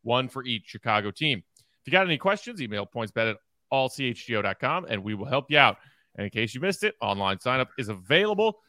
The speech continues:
in Illinois, which means you can download the PointsBet app right now and register your account from start to finish, all from your phone. So what are you waiting for?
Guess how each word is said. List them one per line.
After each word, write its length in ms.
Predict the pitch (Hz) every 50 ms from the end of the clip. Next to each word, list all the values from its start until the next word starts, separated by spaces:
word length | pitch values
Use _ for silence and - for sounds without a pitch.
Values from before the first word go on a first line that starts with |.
| _ _ -
in 120 | 139 139
Illinois, 600 | 139 156 160 160 170 170 170 170 180 180 170 147
which 180 | 120 113 - -
means 180 | 113 117 107 107
you 60 | 101
can 180 | - 107 98
download 440 | 87 - 139 160 190 202 196 190 190
the 60 | 156
PointsBet 460 | 143 - 160 156 151 - - 143 131 123
app 240 | 123 120 120 117 - -
right 280 | 110 139 185 233 - -
now 260 | 147 139 135 127 123
and 160 | 110 104 98
register 420 | 147 180 190 196 175 - 190 185
your 220 | 185 156 139 156 175
account 380 | 160 - - 120 107 107 110 _ _ _ _ _
from 120 | - -
start 260 | - - 123 151 175 170
to 60 | 165
finish, 420 | - 170 143 135 135 131 - - _ _ -
all 420 | 120 127 156 175 185 196 190 - _ _ _ _ _ _ _ _ _
from 340 | - - 131 123 127 131 123 98
your 360 | 95 107 98 95 101 107 104 _ -
phone. 360 | 127 107 90 85 80 80 76 _ _ _ -
So 140 | - 110
what 320 | 104 104 110 165 320 349 - - -
are 160 | 175 185 196
you 220 | 202 180 175 202 196
waiting 340 | 165 196 208 220 196 175 135
for? 340 | - 135 123 104 87 87